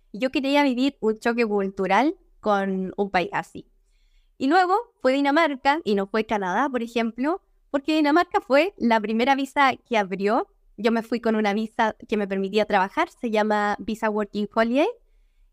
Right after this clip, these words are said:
Y más que nada, no te voy a mentir, me fui allá porque fue la que abrió primero. Y coincidimos también con mi pareja, con mi novio, que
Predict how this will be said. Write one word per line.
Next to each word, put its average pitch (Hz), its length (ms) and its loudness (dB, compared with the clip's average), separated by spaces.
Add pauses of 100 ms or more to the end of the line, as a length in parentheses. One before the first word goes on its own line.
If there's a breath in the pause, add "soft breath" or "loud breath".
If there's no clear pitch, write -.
(160)
Y 202 800 0
más 208 340 0
que 254 140 -2
nada, 254 640 0
no 226 340 0
te 277 80 0
voy 269 140 4
a 240 60 0
mentir, 247 440 -2
me 226 160 0
fui 247 160 0
allá 233 300 4
porque 226 420 -4 (140)
fue 220 400 -2 (100)
la 220 180 0
que 220 120 0
abrió 202 260 0
primero. 165 520 -4 (280)
Y 208 320 -2
coincidimos 233 600 0
también 294 480 2 (120)
con 226 360 2
mi 208 160 -2
pareja, 202 500 0 (340)
con 214 120 -2
mi 202 120 0
novio, 294 520 2
que 196 380 -4